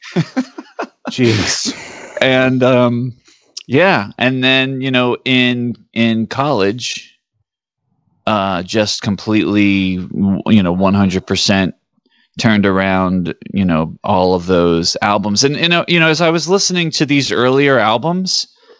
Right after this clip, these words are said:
Speaker 1: and I, I, you know, I said a little bit of it on our group chat, the thing that struck me is that I don't, for, for whatever reason,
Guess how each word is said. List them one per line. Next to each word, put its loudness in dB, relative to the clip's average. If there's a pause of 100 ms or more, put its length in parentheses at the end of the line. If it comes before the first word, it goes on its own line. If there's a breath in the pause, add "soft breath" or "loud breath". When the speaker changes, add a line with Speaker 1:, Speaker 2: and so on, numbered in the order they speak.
(440 soft breath)
Speaker 1:
and 2
I, 2
I, 0
you 0
know, 4
I 2
said 0
a 2
little 2
bit 0
of 0
it 0
on 0
our -2
group -2
chat, -2 (240 soft breath)
the -2
thing 0
that 0
struck -2
me -4 (240)
is 2
that 0 (2000 soft breath)
I 2
don't, 0
for, 0
for 0
whatever 4
reason, 0